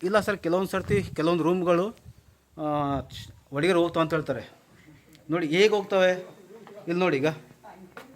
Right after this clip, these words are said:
ನೀವು ನೋಡ್ರಲ್ಲ, ಮೊದಲು ಶಾ-, ಶಹಾಪುರ ತಾಲೂಕು ಅಂತ ಇತ್ತು, ಇಲ್ಲೇನಿದೆ,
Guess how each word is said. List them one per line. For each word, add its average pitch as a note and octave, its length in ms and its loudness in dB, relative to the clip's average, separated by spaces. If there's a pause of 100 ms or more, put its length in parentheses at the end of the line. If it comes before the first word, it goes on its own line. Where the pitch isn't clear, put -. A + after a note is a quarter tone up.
(1300)
ನೀವು F3 120 2
ನೋಡ್ರಲ್ಲ, A#3 260 6
ಮೊದಲು G3 300 2
ಶಾ-, E3+ 400 2
ಶಹಾಪುರ G#3 360 4
ತಾಲೂಕು G3+ 280 2
ಅಂತ F3+ 100 -4
ಇತ್ತು, F3+ 200 -6
ಇಲ್ಲೇನಿದೆ, F#3 680 -2